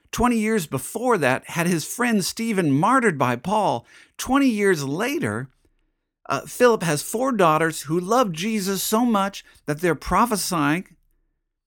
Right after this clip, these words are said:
and they're prophesying weeping over Paul because they're afraid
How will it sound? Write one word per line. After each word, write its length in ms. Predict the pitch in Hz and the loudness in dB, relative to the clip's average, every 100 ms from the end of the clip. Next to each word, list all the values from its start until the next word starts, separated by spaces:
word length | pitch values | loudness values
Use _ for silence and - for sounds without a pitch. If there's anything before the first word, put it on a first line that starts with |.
| _ | _
and 120 | - 190 | -2 -2
they're 100 | 208 | -2
prophesying 880 | 208 233 262 226 226 202 190 190 - - - | 2 2 2 -2 -2 -2 -2 -4 -8 -18 -6
weeping 800 | 139 208 302 381 180 160 165 165 | -4 0 0 0 0 0 -2 -2
over 280 | 202 220 202 | 0 2 0
Paul 580 | - - - 381 233 151 | -2 -6 -4 -2 0 -2
because 380 | 170 190 202 185 | -4 -4 -4 0
they're 240 | 214 202 | 0 0
afraid 640 | 196 - 262 254 196 170 | -2 -2 -2 0 0 -2